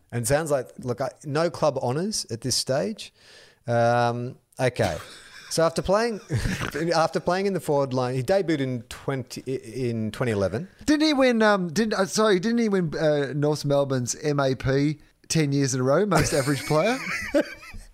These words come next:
Speaker 1: After playing in the forward line for the bulk of twenty seventeen and twenty eighteen, so five and six years into his career, respectively, he was a forward. Atley returned to defence. His dash and ability to break lines was an important asset off half back,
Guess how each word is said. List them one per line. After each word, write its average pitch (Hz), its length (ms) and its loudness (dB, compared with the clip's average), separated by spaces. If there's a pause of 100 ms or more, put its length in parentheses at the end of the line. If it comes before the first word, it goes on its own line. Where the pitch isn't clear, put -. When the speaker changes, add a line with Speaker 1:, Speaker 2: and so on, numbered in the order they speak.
(340)
Speaker 1:
After 220 320 0
playing 220 360 0
in 214 40 -4
the 202 80 0
forward 165 300 0
line 147 140 2
for 131 60 -6
the 131 60 -4
bulk 131 260 2
of 117 80 -8
twenty 131 220 -2
seventeen 113 460 0
and 101 100 -2
twenty 104 280 -4
eighteen, 95 480 -4
so 107 240 0
five 135 340 0
and 113 100 -6
six - 220 -6
years 101 160 -4
into 95 100 -6
his 95 140 -4
career, 92 280 -6
respectively, 87 640 -8
he 92 80 -4
was 87 120 -6
a 87 40 -6
forward. 90 460 -4 (520)
Atley 147 240 0
returned 123 360 0
to 113 60 -2
defence. 117 440 -2
His 113 140 -2
dash - 360 -2
and 135 60 -2
ability 110 380 0
to 101 100 0
break 101 260 -2
lines 98 300 -2
was 85 100 -8
an 95 60 -4
important 95 480 -4
asset 101 380 -2
off 95 160 -4
half - 340 -2
back, 87 360 -4